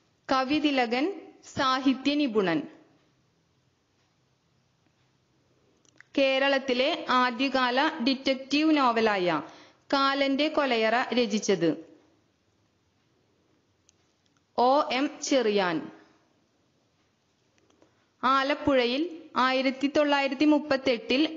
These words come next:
തിരുവിതാംകൂർ കയർ ഫാക്ടറി വർക്കേഴ്സ് യൂണിയൻ സംഘടിപ്പിച്ച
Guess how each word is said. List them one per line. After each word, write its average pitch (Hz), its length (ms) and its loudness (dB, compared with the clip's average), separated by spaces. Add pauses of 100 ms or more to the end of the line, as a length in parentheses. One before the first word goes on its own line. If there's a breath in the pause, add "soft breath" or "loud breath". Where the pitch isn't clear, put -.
(320)
തിരുവിതാംകൂർ 269 840 2
കയർ 285 380 0
ഫാക്ടറി 277 760 -2
വർക്കേഴ്സ് 262 600 0
യൂണിയൻ 240 520 2
സംഘടിപ്പിച്ച 226 720 -2